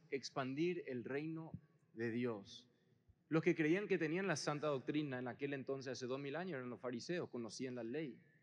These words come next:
y, pero estaban encuadrados dentro de la ley y no vieron que el creador de esa misma ley estaba enfrente de ellos. Entonces creo que es algo fundamental que en este momento cada iglesia representada acá podemos formar parte de la expansión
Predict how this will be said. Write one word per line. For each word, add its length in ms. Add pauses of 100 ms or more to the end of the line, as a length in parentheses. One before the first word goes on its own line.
(520)
y, 80
pero 180
estaban 280
encuadrados 680
dentro 240
de 60
la 100
ley 240
y 20
no 140
vieron 480 (560)
que 100
el 160
creador 640 (440)
de 100
esa 160
misma 260
ley 360
estaba 340
enfrente 440
de 140
ellos. 440 (960)
Entonces 520
creo 240
que 180
es 40
algo 180
fundamental 720
que 100
en 80
este 200
momento 760
cada 320
iglesia 340
representada 680
acá 240
podemos 380
formar 520
parte 300
de 80
la 160
expansión 1160